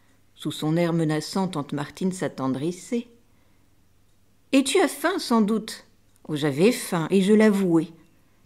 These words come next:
Parbleu ! » grommelait-elle, en préparant sa poêle à frire. « Depuis sept heures du matin, malheureux, je parie que la tête te tourne. » Je mentis. «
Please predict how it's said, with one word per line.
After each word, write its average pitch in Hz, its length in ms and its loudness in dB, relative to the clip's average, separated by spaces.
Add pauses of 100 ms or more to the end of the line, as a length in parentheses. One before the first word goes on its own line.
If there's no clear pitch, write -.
Parbleu ! » 233 800 4
grommelait-elle, 156 880 -2 (100)
en 160 80 -2
préparant 165 480 -2
sa 156 200 -4
poêle 160 240 -2
à 151 80 0
frire. « 135 420 -10 (540)
Depuis 330 500 4
sept 359 400 -2
heures 302 140 2
du 254 120 4
matin, 247 400 4
malheureux, 214 760 6 (220)
je 349 120 4
parie 240 360 2
que 220 100 0
la 196 100 4
tête 190 320 -4
te 247 100 0
tourne. » 240 580 2 (720)
Je 160 120 -2
mentis. « 170 760 -2